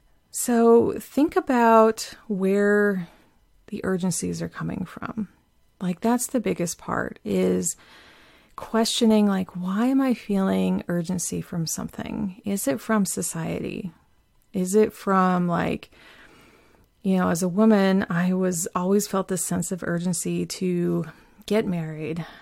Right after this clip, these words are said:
buy the house, buy the car, um, and have kids. And I really look back at all those and that urgency I felt, and I'm like, "That wasn't really coming a lot from me.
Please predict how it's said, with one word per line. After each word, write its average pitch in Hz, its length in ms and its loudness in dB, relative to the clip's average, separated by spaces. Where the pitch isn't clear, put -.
buy 202 200 0
the 208 80 2
house, - 560 -6
buy 175 260 -8
the 185 80 -8
car, 170 520 -4
um, 165 680 -4
and 185 360 -2
have 196 240 -2
kids. - 580 -6
And 196 380 2
I 185 160 0
really 262 400 2
look 240 200 2
back 208 360 -4
at 180 80 -2
all 165 180 -2
those - 720 -4
and 190 120 -6
that 190 180 -2
urgency 202 500 2
I 185 140 -4
felt, 240 420 -2
and 165 160 -4
I'm 165 80 -2
like, 170 260 -6
"That 247 280 -6
wasn't 269 440 -4
really 196 340 0
coming 185 640 -4
a - 60 -8
lot 160 460 -8
from - 280 -10
me. - 340 -8